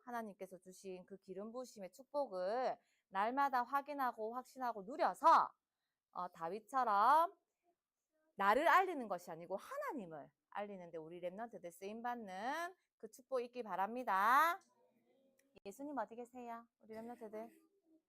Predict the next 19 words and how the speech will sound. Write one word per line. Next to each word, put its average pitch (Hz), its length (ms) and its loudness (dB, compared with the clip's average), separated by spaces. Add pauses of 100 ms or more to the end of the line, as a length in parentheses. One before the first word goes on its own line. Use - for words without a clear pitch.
(160)
어, 185 200 -6
내 180 180 -8
마음속에 185 760 0 (360)
이미 214 540 -8 (1080)
하나님께서 277 520 -12
이미 220 280 -6
아시고 202 600 -10 (220)
우리 190 200 -16
유별이 196 300 -8
부르셨어요. 170 640 -20 (800)
이미 262 240 -6
아시고 269 440 -8
우리 190 180 -12
태평이 262 440 -16
부르셨어요. 160 580 -20 (880)
이미 254 320 -6
아시고 294 640 -6 (960)
우리 202 200 -14
다나, 214 300 -14